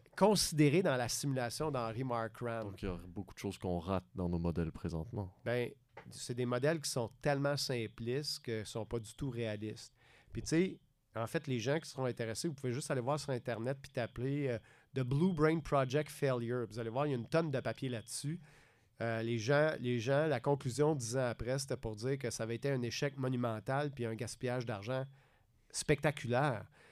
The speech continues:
Speaker 1: Ils ont produit des images extraordinaires. Ils ont produit un énorme papier, un gros papier qui est paru dans Cell en deux mille quinze. Mais la plupart des gens qui regardent ce papier-là disent, « Ben, ça donne absolument rien. » C'est beau,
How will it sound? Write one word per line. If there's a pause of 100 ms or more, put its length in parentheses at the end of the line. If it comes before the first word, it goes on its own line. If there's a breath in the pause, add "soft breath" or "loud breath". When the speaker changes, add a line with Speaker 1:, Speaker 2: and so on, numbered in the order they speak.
(340 loud breath)
Speaker 1:
Ils
ont
produit
des
images
extraordinaires.
Ils
ont
produit
un
énorme
papier,
un
gros
papier
qui
est
paru
dans
Cell
en
deux
mille
quinze. (600 soft breath)
Mais
la
plupart
des
gens
qui
regardent
ce
papier-là
disent, «
Ben,
ça
donne
absolument
rien. » (420 soft breath)
C'est
beau,